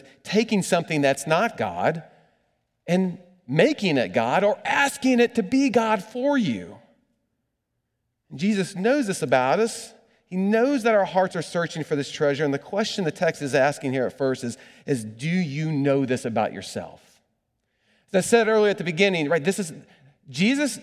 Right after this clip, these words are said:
wants his disciples to know themselves. You notice that? Like, he wants you to know your motives,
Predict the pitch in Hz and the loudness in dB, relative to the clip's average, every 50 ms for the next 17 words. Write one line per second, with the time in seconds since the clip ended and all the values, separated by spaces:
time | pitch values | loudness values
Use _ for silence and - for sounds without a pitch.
0 | - - 151 135 143 139 147 175 202 226 240 214 - - - 180 202 214 190 202 | -14 -8 -6 -4 0 2 4 4 4 4 2 0 -4 -6 0 0 2 2 2 0
1 | 190 - - - 185 185 180 180 - 165 156 143 131 - - - - _ _ - | -2 0 2 2 4 4 2 2 0 -2 -2 -2 -2 -4 -8 -16 -20 _ _ -8
2 | - 175 160 156 151 151 156 156 156 151 131 139 127 110 101 - - 110 95 95 | -6 -4 -2 0 2 4 4 4 4 2 2 0 0 0 -4 -6 -6 -4 -4 -4
3 | 92 101 - - - - - _ _ _ - 127 143 151 160 160 156 - 165 151 | -8 -12 -16 -16 -20 -20 -20 _ _ _ -6 0 2 2 2 2 -2 -4 -6 -6
4 | 151 - - - _ - - _ _ _ _ _ _ _ _ _ _ _ _ _ | -6 -6 -10 -14 _ -20 -20 _ _ _ _ _ _ _ _ _ _ _ _ _
5 | _ _ _ _ _ _ _ _ _ _ - - - _ _ _ _ _ _ 220 | _ _ _ _ _ _ _ _ _ _ -18 -18 -18 _ _ _ _ _ _ 2
6 | 240 269 - - 233 165 165 160 143 120 117 120 127 160 190 220 233 233 233 208 | 2 2 2 2 -2 0 2 2 2 2 0 2 4 4 4 4 4 2 -2 -2
7 | - - - - | -8 -14 -20 -20